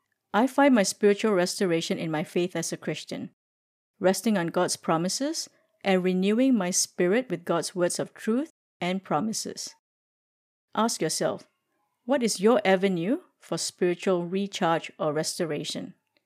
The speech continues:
What drains your spiritual reservoir? Physical. Last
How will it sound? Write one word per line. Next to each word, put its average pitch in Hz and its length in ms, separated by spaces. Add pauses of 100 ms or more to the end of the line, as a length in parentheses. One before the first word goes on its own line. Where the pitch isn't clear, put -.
(420)
What 233 200
drains 226 680 (180)
your 170 140
spiritual 170 500
reservoir? 156 560 (920)
Physical. 196 640 (420)
Last 247 440